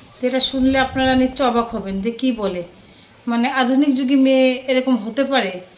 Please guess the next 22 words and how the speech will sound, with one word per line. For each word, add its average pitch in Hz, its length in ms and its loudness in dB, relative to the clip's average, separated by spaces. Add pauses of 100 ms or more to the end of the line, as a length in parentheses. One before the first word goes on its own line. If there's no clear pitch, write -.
(240)
আসলে 254 380 0 (760)
এরকমই। 269 680 2
সেটা 233 300 -8
হচ্ছে, 240 420 -4 (560)
আমার 240 360 0
বিয়ে 240 280 0
হয়েছে, 269 600 0 (180)
উম, 226 360 -2
বারো 233 200 2
বছর। 240 440 -2 (560)
এই 254 140 0
বারো 240 300 4
বছরে 285 420 -2
আমি 262 160 2
কিন্তু 254 240 0
কখনো 294 420 -2
নিজে 277 500 2 (300)
একা 277 280 -2
যেয়ে 269 240 -2
শপিং 240 300 -6
করি 214 260 -4
নাই। 185 200 -8